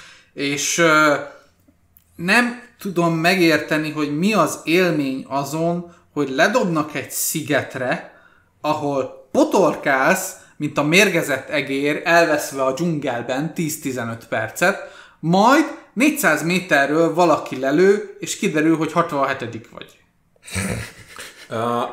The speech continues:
Speaker 2: igazából az a baj, hogy a, a Battle Royale játékok jelen állások szerint azért nem klasszikus értelemben vett valódi játékok, most két hatalmas időzőjelet azért mellé tegyünk, azért nem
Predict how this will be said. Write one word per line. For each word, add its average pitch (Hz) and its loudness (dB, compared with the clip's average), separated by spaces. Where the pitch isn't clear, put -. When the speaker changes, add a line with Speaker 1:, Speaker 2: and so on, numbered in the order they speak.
Speaker 2:
igazából 139 -2
az 165 0
a 196 0
baj, 113 -2
hogy 107 -10
a, 110 -2
a 98 -6
Battle 147 4
Royale 113 2
játékok 101 -4
jelen 135 2
állások 123 -2
szerint 107 -4
azért 143 2
nem 110 0
klasszikus 139 -2
értelemben 104 -4
vett - -8
valódi 120 2
játékok, 107 -2
most - -14
két 320 2
hatalmas 110 -4
időzőjelet 107 -2
azért 107 -2
mellé 104 0
tegyünk, 170 0
azért 233 2
nem 139 -2